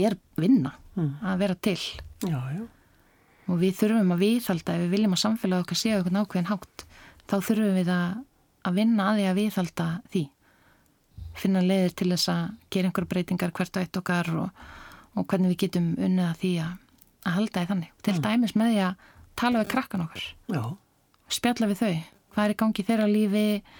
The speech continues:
Speaker 1: Hvernig eru þau að upplifa hlutina? Þú veist, að því að svo einhvern veginn,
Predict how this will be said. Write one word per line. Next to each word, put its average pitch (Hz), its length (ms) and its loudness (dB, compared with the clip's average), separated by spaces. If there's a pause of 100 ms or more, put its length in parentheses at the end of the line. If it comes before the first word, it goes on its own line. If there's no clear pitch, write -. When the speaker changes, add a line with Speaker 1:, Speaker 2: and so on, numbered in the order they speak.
(200)
Speaker 1:
Hvernig 214 260 2
eru 185 80 0
þau 220 200 -2
að 214 240 2
upplifa 196 320 -2
hlutina? 202 480 2 (560)
Þú - 80 -6
veist, - 160 -8
að 185 120 -2
því 185 60 0
að 185 60 0
svo - 160 0
einhvern 202 240 0
veginn, 202 200 2